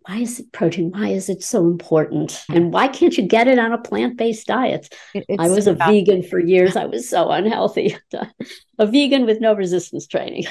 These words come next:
Speaker 1: <laughs>
Speaker 2: And you feel so much better now,
Speaker 1: Oh,
Speaker 2: right?
Speaker 1: night and day.
Speaker 2: Protein is a very interesting macronutrient. We say protein as if it's one thing, but protein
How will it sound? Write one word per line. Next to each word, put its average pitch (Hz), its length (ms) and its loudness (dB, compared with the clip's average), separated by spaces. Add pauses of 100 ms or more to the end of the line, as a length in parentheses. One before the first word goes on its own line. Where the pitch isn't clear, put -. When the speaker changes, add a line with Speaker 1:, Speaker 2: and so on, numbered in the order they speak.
(260)
Speaker 1:
<laughs> 262 80 -10 (320)
Speaker 2:
And 202 180 4
you 202 80 2
feel 180 240 0
so 170 160 -4
much 160 220 -6
better 196 220 -2
now, 131 260 -8 (100)
Speaker 1:
Oh, 247 160 -12
Speaker 2:
right? - 80 -4
Speaker 1:
night 233 160 -4
and 233 100 -6
day. 226 300 -4 (920)
Speaker 2:
Protein 262 600 2
is 170 220 -2
a 156 220 0
very 160 360 -2
interesting 156 400 -6
macronutrient. 139 760 -6 (100)
We 170 160 -4
say 143 240 -4
protein 147 960 -6
as 151 160 -4
if 165 120 -4
it's 151 140 -6
one 147 380 -2
thing, 127 340 -8 (160)
but 156 240 -8
protein 208 640 -6